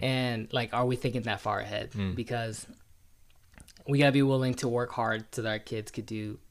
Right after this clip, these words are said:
Speaker 1: better and bigger things than we did, right?
Speaker 2: Mm.
Speaker 1: Um, so there's that aspect of it. And then there's the passion, which, like, since I was, like, in, like, fi-, not, not five years old, but maybe since I was, like, ten, I've always wanted to be, like,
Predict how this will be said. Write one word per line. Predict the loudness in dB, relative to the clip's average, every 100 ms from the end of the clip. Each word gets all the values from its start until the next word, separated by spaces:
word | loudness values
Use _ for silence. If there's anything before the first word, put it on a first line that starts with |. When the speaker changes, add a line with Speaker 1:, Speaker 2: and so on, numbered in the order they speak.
| -12 -2
Speaker 1:
better | -2 0
and | -4 -6
bigger | -6 -6
things | -8 -10 -8
than | -8
we | -8
did, | -8 -10 -6
right? | -2 0 2 0 -4 -10 -16 -16 -4
Speaker 2:
Mm. |
Speaker 1:
Um, | -2 0 0 0 -2 -8 -18 -20 -20 -20 -20 -12
so | 0 8
there's | 10 10
that | 10 6 8
aspect | 4 4 0 2
of | 2 2
it. | 0 -4 -20 -12
And | -2 2 4
then | 2 0 -2 -6
there's | -6 2 2 2
the | 0
passion, | 6 6 4 0 0 0
which, | -2 -2 -4
like, | -4 -6 -10 -20 -20 -20 -8
since | -2 2
I | 4
was, | 4
like, | 2 0 -4 _
in, | -8 -6 -4 -6 -10 _ -20 -20 -8
like, | -8 -8
fi-, | -14 -14 -14 -12
not, | -12 -10
not | -10
five | -10 -10
years | -10 -10
old, | -10
but | -12 -16 -20 -20 -20 -20 0
maybe | 4 4
since | 6 8
I |
was, | 8
like, | 6 0
ten, | 0 2 2
I've | 2
always | 2 4 4
wanted | 2 0 -2
to |
be, | -4 -2
like, | -2 -4 -6